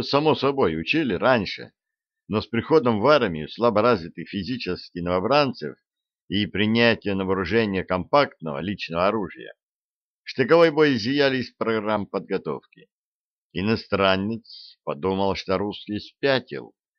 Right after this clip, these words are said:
и будет биться автоматом как дубиной. Потому ринулся вперёд, проводя серию из двух колющих и одного режущего удара по корпусу, стараясь сократить дистанцию.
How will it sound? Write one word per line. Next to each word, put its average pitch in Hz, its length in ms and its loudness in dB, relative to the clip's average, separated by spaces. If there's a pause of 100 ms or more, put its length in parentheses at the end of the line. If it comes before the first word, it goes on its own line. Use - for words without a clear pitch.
(200)
и 87 100 -4
будет 101 400 0
биться 101 400 -2
автоматом 117 680 -2
как 127 240 -2
дубиной. 160 640 -4 (720)
Потому 196 340 6
ринулся 143 640 2
вперёд, 107 580 0 (440)
проводя 110 420 6
серию 113 560 2
из 78 100 -8
двух 101 220 -4
колющих 101 560 0
и 98 40 0
одного 101 280 0
режущего 95 640 -2
удара 95 280 2
по 85 160 -8
корпусу, 98 640 -6 (240)
стараясь 110 540 2
сократить 92 520 -6
дистанцию. 80 840 -6